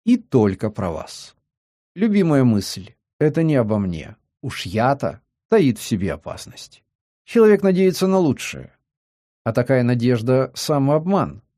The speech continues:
То есть вы лжете себе и при этом закрываете лицо руками, чтобы потом открыть уже морщинистое старое лицо и с ужасом осознать, что я был прав.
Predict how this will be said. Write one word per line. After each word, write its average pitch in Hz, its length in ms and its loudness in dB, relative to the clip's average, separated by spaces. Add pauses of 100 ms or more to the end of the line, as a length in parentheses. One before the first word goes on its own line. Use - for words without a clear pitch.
(180)
То 208 80 2
есть 208 120 4
вы 226 100 4
лжете 208 480 6
себе 127 460 0
и 147 180 -2
при 113 200 0
этом 123 300 -2
закрываете 95 760 -4
лицо 101 340 -8
руками, 123 500 -4 (320)
чтобы 117 320 0
потом 139 460 2
открыть 135 500 0
уже 107 240 0
морщинистое 139 1000 -2
старое 95 460 -2
лицо 127 540 -2 (300)
и 143 100 -4
с - 140 -2
ужасом 127 480 2
осознать, 98 680 -6
что - 220 -6
я 104 180 0
был 82 180 -10
прав. - 360 -12